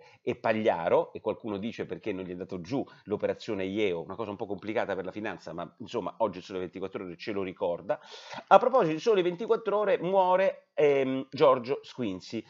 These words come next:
ex presidente della Confindustria, fondatore di Mapei, un personaggio, io l'ho conosciuto bene, straordinario,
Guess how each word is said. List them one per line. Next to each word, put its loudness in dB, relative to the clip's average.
ex 6
presidente -2
della 0
Confindustria, -4
fondatore 2
di -2
Mapei, 2
un 0
personaggio, -4
io 0
l'ho 0
conosciuto -4
bene, -4
straordinario, -4